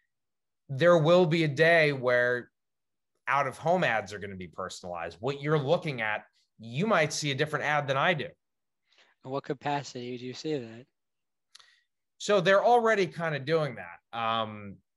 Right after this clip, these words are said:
Speaker 1: in a sense. So, for example, like, I'm saying you and I would look at the same billboard, you would see one ad, I would see another. That's being done now, uh, with Major League Baseball.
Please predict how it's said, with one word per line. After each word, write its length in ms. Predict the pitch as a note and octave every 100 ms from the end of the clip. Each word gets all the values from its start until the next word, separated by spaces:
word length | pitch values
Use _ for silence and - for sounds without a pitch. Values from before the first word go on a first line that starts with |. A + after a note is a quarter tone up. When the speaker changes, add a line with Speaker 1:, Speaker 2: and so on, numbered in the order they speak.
| _ _ _ B2+
Speaker 1:
in 120 | A#2
a 60 |
sense. 400 | G#2 A2+ E2+ -
So, 340 | - B2+ B2+ A#2+
for 220 | - D3
example, 380 | C3 C#3 C3 A2+
like, 180 | A2 A#2
I'm 160 | A#2+
saying 480 | - B2+ A#2 A2+ A2
you 280 | B2 B2+ C3+
and 100 | B2+
I 120 | B2
would 180 | A#2+ A2
look 180 | A2+ A2
at 100 | -
the 60 | -
same 340 | - A#2 A2
billboard, 540 | B2 B2+ A2+ G#2+ G#2
you 100 | A2
would 140 | A2+ G#2
see 220 | - A2
one 280 | G2+ A2+ A2+
ad, 240 | G#2+ G2+
I 140 | G#2 G#2
would 160 | G2+
see 220 | - G#2
another. 460 | G2 G#2+ A2+ F#2 E2 _ - _ _ -
That's 360 | C#3 D#3+ -
being 360 | - F#3 D#3 C3+
done 300 | D3 C#3+ C#3
now, 600 | C3 D#3+ D3+ A#2+ A2+ G#2
uh, 200 | A2 A2 G#2+
with 160 | A2+
Major 360 | A#2 B2+ C3 C3
League 200 | A#2 G#2
Baseball. 640 | A2+ D3 - F#2+ D#2 -